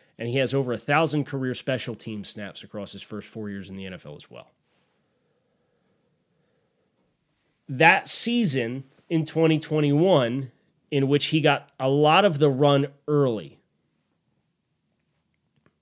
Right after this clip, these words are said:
Now, he was pretty impactful as a pass rusher. He wasn't as impactful of a pass rusher as he was the previous season from a sack totals perspective,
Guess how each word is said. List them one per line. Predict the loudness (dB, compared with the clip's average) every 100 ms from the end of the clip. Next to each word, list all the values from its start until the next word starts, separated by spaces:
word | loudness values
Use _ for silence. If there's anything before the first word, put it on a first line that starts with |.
| _ _ _ -14
Now, | -8
he | -2
was | -2 -2
pretty | -8 _ -2 2 4
impactful | 4 2 2 2 0 -4
as | -4
a | -6
pass | -4 -4 -4
rusher. | -8 -4
He | -2
wasn't | 0 -2 -4 -2
as | 0 0
impactful | -2 0 0 0 -4 -4
of |
a | -6
pass | -6 -6 -4
rusher | -6 -6 -8 -12 _ _ _ _ _ _ _ _ _ _ -10 -6
as | -2
he |
was | 0 0 -2
the |
previous | -6 -4 -2 -2 -2
season | 0 0 -2
from | -4 -6
a | -4
sack | -2 -2 -2
totals | -4 -2 -6
perspective, | -10 -14 -10 -12 -10 -16